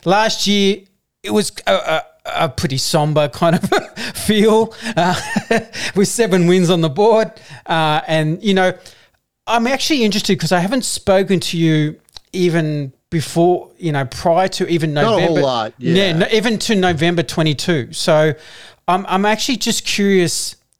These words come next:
Speaker 1: um, how you see initially the club and how that changed. I mean, you,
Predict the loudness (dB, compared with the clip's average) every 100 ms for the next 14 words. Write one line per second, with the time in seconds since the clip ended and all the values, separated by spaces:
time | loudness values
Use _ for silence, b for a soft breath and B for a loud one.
0 | _ -6 -2 0 -2 -2 -6 -10 -12 -8
1 | -2 0 0 0 -4 -2 0 2 2 -2
2 | -6 b b b b _ _ -2 0 0
3 | 0 2 0 0 -6 -6 -2 0 0 -2
4 | -16 _ -6 -4 -2 -2 0 -2 -4 -4
5 | -2 -2 -4 -4 -2 -4